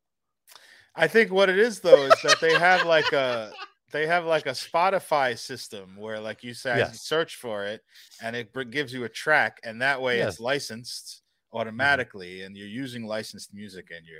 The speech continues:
Speaker 1: in your videos. That's why you can,
Speaker 2: Exactly.
Speaker 1: you can play all this stuff.
Speaker 2: But also, you can, if you edit the video outside of the TikTok system and you bring in an edited video, you can throw whatever audio you want in there, and, like, the copyright recognition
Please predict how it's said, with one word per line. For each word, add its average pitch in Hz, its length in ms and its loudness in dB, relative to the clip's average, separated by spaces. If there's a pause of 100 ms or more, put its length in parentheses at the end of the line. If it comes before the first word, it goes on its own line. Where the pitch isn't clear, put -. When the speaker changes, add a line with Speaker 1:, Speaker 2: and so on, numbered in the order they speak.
(100)
Speaker 1:
in 87 140 -20
your 80 100 -20 (100)
videos. 80 460 -18
That's 92 220 -18
why 90 80 -12
you 90 80 -16
can, - 80 -16
Speaker 2:
Exactly. 85 380 -14 (380)
Speaker 1:
you - 100 -20
can 87 180 -20
play 92 260 -10
all 85 180 -10
this 78 140 -18
stuff. 64 240 -20 (680)
Speaker 2:
But 254 140 4
also, 208 320 8
you 147 220 2
can, 160 260 2
if 135 160 -2
you 160 160 -2
edit 151 300 2
the 135 80 -6
video 123 480 0
outside 120 440 0
of 98 120 -8
the 90 80 -18
TikTok - 420 -6
system 87 640 -18
and 113 160 -12
you 107 80 -8
bring 113 240 -8
in 107 100 -6
an 101 140 -6
edited 95 320 -6
video, 87 460 -6 (360)
you 139 80 -10
can 131 140 -10
throw 143 180 6
whatever 131 320 6
audio 113 280 2
you 101 140 -6
want 101 240 -2
in 95 100 -10
there, 85 340 -8 (1040)
and, 101 420 -4
like, 95 200 -2
the 117 100 -8
copyright 107 680 0 (280)
recognition 92 840 -10